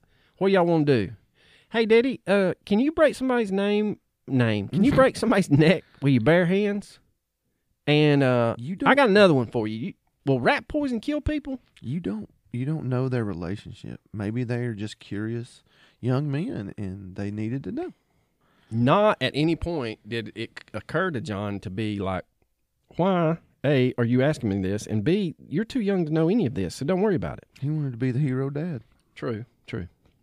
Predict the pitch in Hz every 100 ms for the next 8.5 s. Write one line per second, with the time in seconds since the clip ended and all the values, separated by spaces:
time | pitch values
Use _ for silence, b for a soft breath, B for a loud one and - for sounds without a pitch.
0 | _ - - - 135 120 107 131 139 143
1 | - 135 117 - 123 95 87 95 92 113
2 | 98 104 127 147 135 123 113 117 120 135
3 | - 113 92 95 92 90 113 101 b b
4 | b b b 147 - 143 127 135 139 156
5 | 170 156 165 156 - 151 135 139 120 -
6 | 147 135 131 107 104 98 170 175 175 160
7 | 123 117 113 107 92 - 98 - 85 -
8 | 107 104 104 101 85